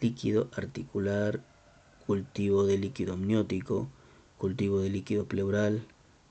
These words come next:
cultivo de líquido asítico, cultivo de loquios, cultivo de absceso, cultivo de esputo,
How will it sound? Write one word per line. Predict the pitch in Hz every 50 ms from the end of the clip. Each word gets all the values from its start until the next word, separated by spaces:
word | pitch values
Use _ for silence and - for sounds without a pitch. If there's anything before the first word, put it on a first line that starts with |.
| _ _ -
cultivo | - 104 101 98 - 104 101 101 101
de | 101 101 98
líquido | 101 98 95 - - 98 82 87
asítico, | - - - 117 113 - - 95 92 - - 95 110 131 135 - - - - - - - - _ _ _ _
cultivo | - 98 101 98 - 98 95 95
de | 98 92 87
loquios, | 98 104 104 104 101 - - 101 101 104 107 - - - - - - _ _ - - - - - - - - - - - -
cultivo | - 101 98 - 107 104 104 101
de | 95 95
absceso, | 95 95 - - - 113 104 101 - - 98 104 113 131 - - - - - _ - - - - - - - _
cultivo | - - 98 - - - 104 101 101 101
de | - 131
esputo, | 135 - - - - 127 120 - - 101 110 110 135